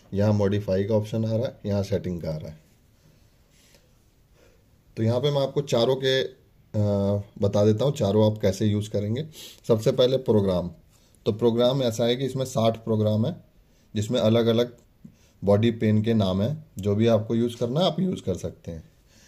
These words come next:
तो पहले मैं प्रोग्राम को ही सिलेक्ट करता हूँ। जैसे, अ,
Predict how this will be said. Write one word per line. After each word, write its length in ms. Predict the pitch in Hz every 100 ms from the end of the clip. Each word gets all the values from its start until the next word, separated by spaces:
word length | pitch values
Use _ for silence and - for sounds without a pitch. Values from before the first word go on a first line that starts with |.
| - -
तो 60 |
पहले 260 | - 110 120
मैं 160 | 131
प्रोग्राम 360 | 113 110 107 113
को 80 | 120
ही 80 | 117
सिलेक्ट 280 | 117 117
करता 260 | - 110 123
हूँ। 220 | 147 156 - _ -
जैसे, 200 | 95
अ, 120 | 123